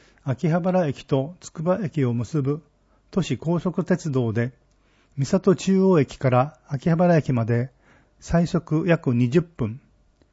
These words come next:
つくば駅まで約三十三分でアクセスすることができるようになり、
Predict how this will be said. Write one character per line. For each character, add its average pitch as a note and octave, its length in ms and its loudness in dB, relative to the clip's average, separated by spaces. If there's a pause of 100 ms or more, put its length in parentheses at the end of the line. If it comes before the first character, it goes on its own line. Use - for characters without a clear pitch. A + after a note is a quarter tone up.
(320)
つ - 140 -18
く F3+ 100 -4
ば F#3 200 2
駅 E3 180 0
ま A#2+ 140 4
で B2+ 240 2 (920)
約 E3 240 -2
三 F#3+ 260 2
十 D3 200 0
三 F#3 240 0
分 C#3 280 0
で C#3 220 2
ア E3+ 120 -2
ク - 100 -20
セ D3+ 100 -8
ス C3+ 140 -8
す D3+ 160 -4
る C#3+ 80 0
こ C#3+ 120 -2
と D3 120 -2
が C3+ 120 4
で A#2+ 100 2
き E3 140 2
る E3 100 4
よ C#3+ 200 4
う B2 40 4
に A#2 120 2
な C3 140 2
り、 A#2 140 -2